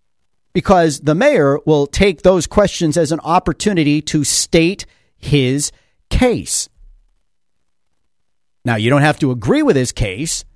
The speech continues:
You don't have to like his case. But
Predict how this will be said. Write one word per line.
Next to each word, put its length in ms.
You 140
don't 100
have 160
to 80
like 400
his 160
case. 480
But 200